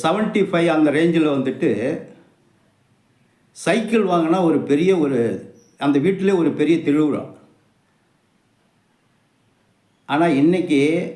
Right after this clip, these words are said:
த்ரீ ஃபிஃப்டி சிசி என்ஃபீல்டு வாங்கினா கூட திருவிழாவும் கிடையாது, சிங்கிள் டீ பார்ட்டியும் கிடையாது. அவன் பாட்டா போறான், பணத்தை கொடுக்குறான், வாங்கிட்டு வந்து வீட்டுல நிப்பாட்டிடுறான்.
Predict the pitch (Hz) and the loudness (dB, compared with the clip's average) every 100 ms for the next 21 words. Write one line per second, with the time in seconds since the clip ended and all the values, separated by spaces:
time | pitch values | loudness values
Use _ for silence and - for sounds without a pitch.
0 | - - _ _ _ _ _ _ _ - | -16 -20 _ _ _ _ _ _ _ -2
1 | 180 175 170 165 143 160 156 160 135 143 | 0 0 0 0 0 0 0 0 2 0
2 | 160 165 156 135 127 117 117 104 135 165 | 0 0 2 0 -2 -4 -6 -4 -4 -6
3 | - _ 135 151 165 165 160 151 147 180 | -12 _ 0 2 2 2 0 0 0 -2
4 | 175 156 151 139 - 196 175 165 151 139 | -2 -2 0 0 -2 -2 0 -2 0 0
5 | 123 113 98 95 - - _ - 131 135 | -2 -4 -6 -8 -14 -20 _ -8 -4 -2
6 | 151 170 143 156 165 143 139 139 127 143 | -2 -2 -2 -2 0 -2 -4 -4 -6 -6
7 | 131 123 120 123 120 120 117 107 - 90 | -6 -6 -8 -6 -6 -6 -6 -6 -8 -12
8 | - - - | -14 -20 -20